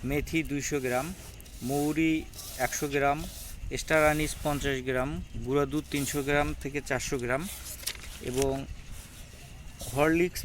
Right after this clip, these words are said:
তিন প্যাকেট, মিষ্টির গাত এক থেকে দুই কেজি,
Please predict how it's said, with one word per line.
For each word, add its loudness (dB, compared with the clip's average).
তিন 0
প্যাকেট, 2
মিষ্টির -4
গাত 6
এক 2
থেকে 4
দুই 0
কেজি, 0